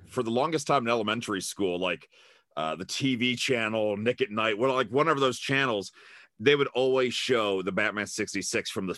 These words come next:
five to six P M hour, and I refused to have dinner unless we had Batman on a, on the T V. For years,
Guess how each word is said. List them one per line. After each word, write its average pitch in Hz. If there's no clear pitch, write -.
five 113
to 104
six -
P 107
M 101
hour, 87
and 104
I 117
refused 110
to 107
have 113
dinner 92
unless 120
we 123
had 113
Batman 107
on 101
a, 95
on 95
the 92
T 98
V. 76
For 151
years, 135